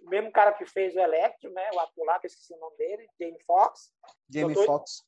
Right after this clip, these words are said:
Speaker 1: é, Doutor Estranho vai tá lá, né? O Benedict.
Speaker 2: Doutor De-, é, não, Doutor Estranho
Speaker 1: Não,
Speaker 2: tá lá.
Speaker 1: Doutor Estranho.
Speaker 2: Vai ter também o Doutor Octopus,
Speaker 1: Doutor
Speaker 2: o Alfred
Speaker 1: Octopus,
Speaker 2: Molina.
Speaker 1: que é o Alfred Molina, né? Então,
Speaker 2: Octopus também confirmado.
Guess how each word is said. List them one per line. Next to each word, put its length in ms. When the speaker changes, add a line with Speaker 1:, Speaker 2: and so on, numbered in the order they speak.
Speaker 1:
é, 240
Doutor 260
Estranho 520
vai 120
tá 140
lá, 240
né? 180
O 220
Benedict. 520
Speaker 2:
Doutor 340
De-, 260
é, 240
não, 320
Doutor 280
Estranho 260
Speaker 1:
Não, 80
Speaker 2:
tá 60
lá. 160
Speaker 1:
Doutor 180
Estranho. 400
Speaker 2:
Vai 140
ter 120
também 200
o 20
Doutor 200
Octopus, 520
Speaker 1:
Doutor 300
Speaker 2:
o 20
Alfred 260
Speaker 1:
Octopus, 60
Speaker 2:
Molina. 400
Speaker 1:
que 60
é 40
o 40
Alfred 280
Molina, 360
né? 160
Então, 160
Speaker 2:
Octopus 400
também 240
confirmado. 440